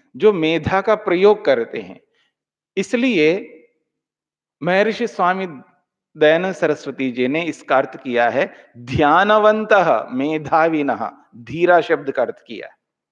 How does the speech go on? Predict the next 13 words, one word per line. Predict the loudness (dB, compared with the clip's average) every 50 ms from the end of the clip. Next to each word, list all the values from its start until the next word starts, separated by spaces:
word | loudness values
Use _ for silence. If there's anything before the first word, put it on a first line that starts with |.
| _ _ _ _ _ _ _ _ _ _ _ _ _ _ _
धीर | -20 -20 -14 -8 -4 -2 0 2 2
वो | 4 6 6 6 8
होते | 8 6 6 4 4 2 0 2
हैं | 2 0 -2 -2 -2 -4 -8 -16 -20 -20 _ -20 -10
जो | -2 2 2 2 2
ध्यान | 2 -2 -10 -4 0 2 2 2 2 0 0
करने | 0 0 0 0 -2 -4 -4
वाले | -2 -2 -2 -2 -2 -6
होते | -10 -12 -14 -16 -18 _ -20
हैं, | _ _ _ _ _ _ _ _ _ _ _ _ _ _ _ _ _ _ _ _ _ _ _ _ _ _ _ _ _ _ _ _ _ _ _ _ _ _ _ _ _ _ _ _ _ _ -10
मेधावी | -6 -4 -2 -2 -2 -4 -2 -2 -2 0 0 0
होते | -2 -2 -2 -4 -6 -10
हैं। | -14 -14 -18 -20